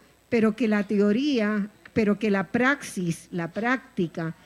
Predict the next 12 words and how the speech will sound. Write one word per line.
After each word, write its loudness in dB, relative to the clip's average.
sin 0
un 2
trasfondo 2
de -4
sustancia -2
de -2
conocimiento, -2
sí 2
podía 4
hacer -2
mucho -2
daño, -4